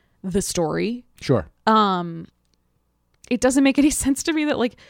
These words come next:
Speaker 1: these transformations in The Howling take so long.
Speaker 2: Yeah. <laughs>
Speaker 1: They
Speaker 2: Karen
Speaker 1: take
Speaker 2: just <laughs> stands there and watches
Speaker 1: so
Speaker 2: them.
Speaker 1: long.
Speaker 2: <laughs> Yeah.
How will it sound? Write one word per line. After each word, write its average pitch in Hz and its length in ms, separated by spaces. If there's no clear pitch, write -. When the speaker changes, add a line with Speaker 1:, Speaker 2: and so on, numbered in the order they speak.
Speaker 1:
these 233 640
transformations 202 1300
in 214 420
The 190 100
Howling 196 640
take - 380
so 165 500
long. - 280
Speaker 2:
Yeah. - 140
<laughs> - 60
Speaker 1:
They 208 140
Speaker 2:
Karen 185 160
Speaker 1:
take 170 120
Speaker 2:
just - 300
<laughs> - 100
stands 151 400
there 165 120
and 147 120
watches 156 220
Speaker 1:
so 240 560
Speaker 2:
them. 220 100
Speaker 1:
long. 247 760
Speaker 2:
<laughs> 170 220
Yeah. 127 280